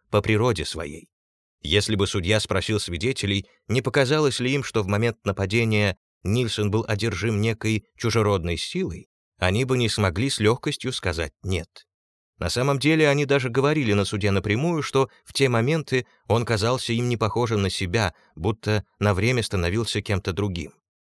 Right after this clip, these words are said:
Принципу дуализма, который заключался в том, что наша моральная природа поделена пополам, уже много веков, и мы придерживаемся его даже в ежедневном общении.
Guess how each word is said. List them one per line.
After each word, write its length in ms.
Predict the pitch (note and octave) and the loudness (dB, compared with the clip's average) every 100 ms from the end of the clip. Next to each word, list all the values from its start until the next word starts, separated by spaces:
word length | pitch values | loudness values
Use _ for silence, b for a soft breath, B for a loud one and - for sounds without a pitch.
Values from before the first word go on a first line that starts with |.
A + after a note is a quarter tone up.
| _ _ _ _ - | _ _ _ _ -4
Принципу 520 | D3 F#3 - D3+ D3+ | 0 0 0 0 2
дуализма, 560 | B2+ C3 C3+ D3 B2+ A#2+ | 4 2 2 0 0 0
который 340 | G#2 B2+ A#2+ | 0 0 0
заключался 640 | G2+ A2 G2+ G#2+ G#2 - F#2+ | 0 -2 0 2 2 0 -2
в 60 | |
том, 200 | A2 G#2+ | 2 2
что 200 | - F2+ | 0 -2
наша 280 | F#2+ G#2 F#2+ | 0 0 0
моральная 460 | F2 F#2 F#2 F2+ F2 | 0 2 2 0 -2
природа 540 | F#2 F#2+ F#2+ F#2+ F2+ b b | 0 0 0 0 -4 b b
поделена 460 | G#2+ F#2+ G2 F#2+ F#2 | -2 0 2 2 0
пополам, 560 | F2 F2 E2+ D#3+ B2+ - _ - | 0 0 0 0 -2 -10 _ -6
уже 260 | F2+ F2+ E3 | -2 2 2
много 320 | D3 E3+ C#3 | 4 2 2
веков, 560 | C#3 C3+ B2+ F2+ - _ _ _ | 0 -2 0 0 -4 _ _ _
и 100 | F2 | 0
мы 120 | G2+ | 2
придерживаемся 760 | A#2+ A#2 G#2 A#2+ A2+ G#2+ G2 F#2 | 2 0 2 0 2 2 2 -2
его 240 | E2 F2+ | -2 -2
даже 280 | A2 A2 G#2 | 0 0 0
в 40 | F#2 | 0
ежедневном 680 | G2 F2+ E2+ F#2+ F2+ F#2 | 0 0 0 0 0 0
общении. 720 | G#2+ - - A2+ D#2 F#2+ E3 | -2 -4 -2 0 -2 -6 -18